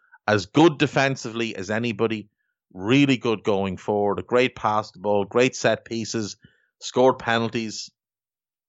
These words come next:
Just a great, great player. Um, eighty-five games for Wolves. Helped them get promoted from the Championship up to the Premier League.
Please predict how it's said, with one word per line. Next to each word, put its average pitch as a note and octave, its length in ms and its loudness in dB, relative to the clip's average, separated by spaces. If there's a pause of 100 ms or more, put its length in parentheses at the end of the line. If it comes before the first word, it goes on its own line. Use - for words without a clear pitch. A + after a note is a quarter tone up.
(880)
Just C#3 300 0
a A2+ 80 -12
great, A#2 420 -4
great G#2 300 -6
player. F#2 360 -6 (1120)
Um, G2 640 0
eighty-five B2+ 720 0
games A2+ 440 -4
for G2 160 -8
Wolves. A2 640 -2 (1160)
Helped C3+ 260 2
them A#2 160 -2
get A#2 200 0
promoted A2 400 -6
from G#2 160 -18
the F#2 60 -16
Championship G#2+ 520 -10
up G#2+ 140 -12
to - 40 -20
the G#2+ 60 -16
Premier G#2+ 360 -6
League. G#2+ 300 -6